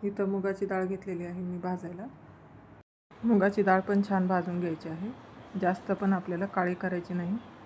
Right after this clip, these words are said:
सर्व धान्य आपल्याला मंद आचेवरच भाजून घ्यायचं आहे. तुमची जर कढई बुडाला पतली असेल तर तुम्ही कमी याच्यावरच भाजू शकता.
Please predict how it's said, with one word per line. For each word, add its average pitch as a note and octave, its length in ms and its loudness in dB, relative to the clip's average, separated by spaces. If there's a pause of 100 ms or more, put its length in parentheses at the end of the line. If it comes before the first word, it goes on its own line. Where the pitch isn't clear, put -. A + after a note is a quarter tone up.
(840)
सर्व G#3+ 280 8
धान्य G3+ 440 4
आपल्याला F#3+ 420 4
मंद F#3+ 280 6
आचेवरच F#3 540 0
भाजून F3 320 2
घ्यायचं E3 280 -4
आहे. E3 200 -6 (500)
तुमची G3 260 6
जर F3+ 160 0
कढई F3+ 380 -2 (120)
बुडाला F#3 460 4 (400)
पतली F#3+ 280 2
असेल G3 380 2 (340)
तर F#3+ 140 4
तुम्ही G3 300 4
कमी F#3+ 280 2
याच्यावरच F3 380 0
भाजू E3 240 2
शकता. D#3+ 380 -6